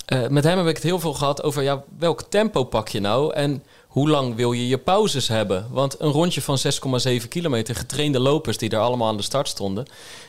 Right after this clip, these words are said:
die doen natuurlijk eigenlijk veel korter over dat rondje. Dus las je wandelpauzes in of, of, of kies je wel voor een comfortabel tempo met een lange pauze, waardoor je misschien even een tukkie kan doen, langer hebt om te eten of te masseren of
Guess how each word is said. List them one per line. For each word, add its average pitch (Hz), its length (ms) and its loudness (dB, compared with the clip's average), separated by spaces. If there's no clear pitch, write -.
die 165 280 0
doen 147 340 0
natuurlijk 120 420 -2
eigenlijk 135 340 -6
veel 107 240 0
korter 113 560 0
over 107 300 -2
dat 107 160 -2
rondje. 131 420 0
Dus 107 220 -8
las - 240 -4
je 98 100 -6
wandelpauzes 120 800 0
in 123 300 -4
of, - 260 -10
of, - 260 -6
of - 440 -6
kies - 240 -2
je 101 80 -4
wel 120 240 2
voor 120 160 -2
een 113 60 0
comfortabel 110 640 -2
tempo 113 380 0
met 107 200 0
een 110 80 -2
lange 107 320 0
pauze, 127 380 0
waardoor 98 220 -2
je 95 60 -2
misschien 98 280 -6
even 110 200 -2
een 113 120 -6
tukkie 160 300 -2
kan 147 220 0
doen, 151 320 2
langer 107 300 2
hebt 107 240 -2
om 117 140 -2
te - 120 0
eten 143 640 2
of - 100 -8
te - 100 -6
masseren 139 600 0
of - 200 -6